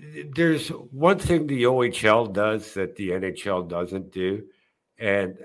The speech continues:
and that is they have set suspensions, okay? Like, if that, uh, Morgan Rielly hit had happened in the O H L, in, in the O H L, there'd be no hearing.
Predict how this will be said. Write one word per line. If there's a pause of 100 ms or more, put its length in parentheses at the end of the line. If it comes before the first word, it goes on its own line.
and
that
is (1300)
they
have
set
suspensions, (340)
okay? (640)
Like,
if
that, (420)
uh,
Morgan
Rielly (280)
hit (800)
had
happened
in
the
O
H
L,
in,
in
the
O
H
L,
there'd
be
no
hearing.